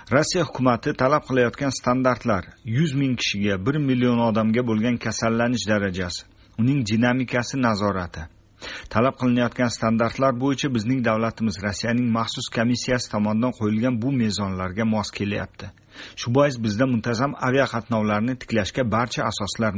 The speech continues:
mavjud va biz hozircha rossiyalik hamkorlarimizdan javob kutyapmiz. O'ylashimcha, shu yilning mart-aprel oylarida qandaydir ijobiy natija olishimiz mumkin, deya O'zbekiston transport vazirining so'zlaridan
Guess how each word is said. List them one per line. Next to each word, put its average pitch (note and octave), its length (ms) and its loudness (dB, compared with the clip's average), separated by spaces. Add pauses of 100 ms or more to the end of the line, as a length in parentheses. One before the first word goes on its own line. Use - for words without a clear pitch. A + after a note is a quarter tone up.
mavjud B2 340 0 (460)
va G#2+ 100 4 (120)
biz D#3 180 0
hozircha A2+ 560 0
rossiyalik A#2+ 520 -2
hamkorlarimizdan G2+ 920 -2 (240)
javob A2 320 2
kutyapmiz. F#2 520 -4 (540)
O'ylashimcha, C3+ 640 2
shu D#3+ 140 2
yilning D3+ 240 0
mart-aprel B2+ 720 2
oylarida A#2 560 0
qandaydir B2 520 0 (120)
ijobiy A2 360 0
natija G#2 420 -2
olishimiz G2+ 480 -2
mumkin, A#2+ 380 0 (520)
deya C3 240 4
O'zbekiston A2+ 480 -2
transport A#2+ 480 -4
vazirining G2+ 480 0
so'zlaridan G2 600 -2